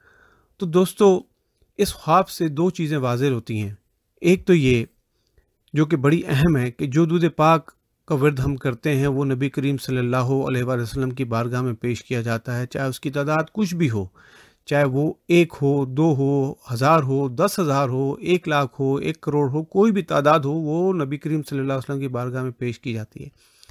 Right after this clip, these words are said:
लेकिन जिस दिन हम दूध पाक का विरद नहीं कर पाते,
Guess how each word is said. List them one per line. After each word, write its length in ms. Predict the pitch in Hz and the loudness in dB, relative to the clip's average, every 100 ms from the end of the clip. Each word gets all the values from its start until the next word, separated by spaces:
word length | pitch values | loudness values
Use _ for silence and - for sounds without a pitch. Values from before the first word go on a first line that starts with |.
| _ - - _ 143 | _ -20 -20 _ 2
लेकिन 360 | 175 226 196 | 4 4 2
जिस 180 | 135 190 | 4 2
दिन 300 | 175 175 110 - _ _ _ | 4 4 2 -6 _ _ _
हम 200 | - 156 | -4 -2
दूध 240 | 143 151 151 | -2 -2 -2
पाक 260 | 147 143 135 | 0 -2 -2
का 60 | |
विरद 260 | 139 135 131 | -2 -2 -2
नहीं 140 | 135 143 | -4 -4
कर 160 | 143 | -6
पाते, 440 | 131 127 - 160 | -4 -6 -4 -6